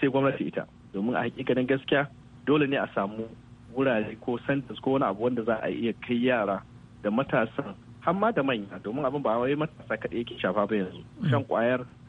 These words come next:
Speaker 1: ya kai ga maza da mata. Mu a ƙasar ma yanzu ana magana har da matan aure.
Speaker 2: Gaskiya da manya da
Speaker 1: Saboda
Speaker 2: ƙanana, kwarai da
Speaker 1: da
Speaker 2: gaske.
Speaker 1: ƙananan yara, to, kagan a samu centers a kowane kamata a ce, don wannan babban abu ne wanda ya kamata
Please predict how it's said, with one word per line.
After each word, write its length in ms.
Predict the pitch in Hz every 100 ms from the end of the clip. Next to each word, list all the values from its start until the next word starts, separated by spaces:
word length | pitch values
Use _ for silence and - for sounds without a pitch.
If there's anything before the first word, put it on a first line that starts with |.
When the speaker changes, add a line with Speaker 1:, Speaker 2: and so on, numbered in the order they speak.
| - -
Speaker 1:
ya 200 | 110 120
kai 160 | - 135
ga 120 | 117
maza 280 | 113 117 117
da 100 | 95
mata. 300 | 95 92 98
Mu 140 | 135
a 60 | 131
ƙasar 340 | - 147 127
ma 80 | 123
yanzu 200 | 123 107
ana 160 | 104 110
magana 300 | 98 117 117
har 140 | - 110
da 60 | 104
matan 320 | 101 - 104
aure. 240 | 95 95 - -
Speaker 2:
Gaskiya 480 | 123 110 - 117 113
da 80 | 107
manya 360 | 113 107 113
da 100 | 104
Speaker 1:
Saboda 80 | 104
Speaker 2:
ƙanana, 400 | 107 104 101 98
kwarai 280 | - 107 104
da 100 | 98
Speaker 1:
da 100 | 95
Speaker 2:
gaske. 140 | 95 -
Speaker 1:
ƙananan 300 | 139 131 113
yara, 280 | 110 92 95
to, 160 | 117
kagan 340 | 95 131 135 156
a 100 | 147 147
samu 220 | 113 127 -
centers 360 | 160 165 156 143 - -
a 60 | -
kowane 480 | - 180 185 170 135
kamata 540 | 127 117 139 143 120
a 40 | 95
ce, 120 | -
don 160 | 104 131
wannan 220 | 190 185
babban 340 | 131 - 156 131
abu 160 | 110
ne 120 | 110
wanda 180 | 117 135
ya 120 | 120
kamata 440 | 135 135 120 -